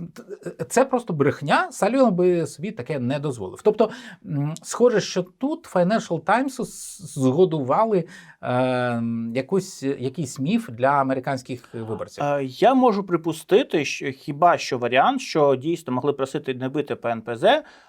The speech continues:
Speaker 2: але це традиційна американська схема, щоб не допустити певну ескалацію. Бо якщо Росії поставлять склад-, скрутну ситуацію,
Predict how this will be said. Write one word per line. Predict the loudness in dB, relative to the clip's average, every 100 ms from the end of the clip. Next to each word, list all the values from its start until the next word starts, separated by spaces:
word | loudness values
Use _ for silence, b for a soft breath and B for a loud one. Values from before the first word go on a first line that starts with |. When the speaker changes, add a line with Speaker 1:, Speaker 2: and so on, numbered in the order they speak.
| 0
Speaker 2:
але | 4 6 8 6
це | 4
традиційна | -2 0 0 -2 0 2 2
американська | 2 2 2 0 2
схема, | 4 4 0 B
щоб | -2 2 4
не | 4
допустити | 2 0 -2 -2 0
певну | 2 0 0
ескалацію. | -6 -4 -4 -6 0
Бо | 2
якщо | 2 4 6
Росії | 6 4 2
поставлять | 4 0 6 6 6 0
склад-, | 0 -4 -4 -8
скрутну | -6 0 0
ситуацію, | 0 -4 4 6 6 2 2 4 4